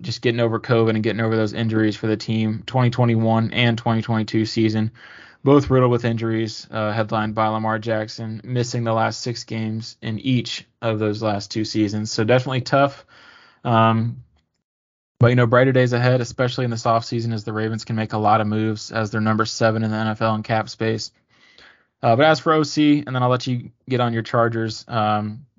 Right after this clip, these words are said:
as for the O C, there's a lot of candidates I like. I think LaFleur, Reich, um, I'm not too high on Leftwich, who the Bucs fired. Uh, he was the Buccaneers offensive coordinator.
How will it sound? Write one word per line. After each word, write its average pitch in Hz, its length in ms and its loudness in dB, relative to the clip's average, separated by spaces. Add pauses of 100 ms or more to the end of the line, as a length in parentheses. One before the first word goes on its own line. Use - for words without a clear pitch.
(580)
as 135 140 2
for - 100 -10
the 147 80 0
O 151 100 0
C, 147 240 -2
there's 147 160 0
a - 20 -4
lot 135 160 2
of 127 80 -6
candidates 123 460 -4
I 123 60 0
like. 113 400 -4 (540)
I 123 100 -2
think 123 340 -2 (160)
LaFleur, 123 800 2
Reich, 117 580 0 (300)
um, 104 720 -4 (680)
I'm 127 120 -4
not 139 180 2
too 135 160 -4
high 123 200 2
on 120 180 0
Leftwich, 117 720 -4 (120)
who 117 240 -6
the 107 160 -6
Bucs 110 340 -2
fired. 110 520 -2 (100)
Uh, 104 260 -8
he 120 160 -6
was 113 140 -4
the 113 80 -10
Buccaneers 117 520 -2
offensive 107 400 -8
coordinator. 107 520 -6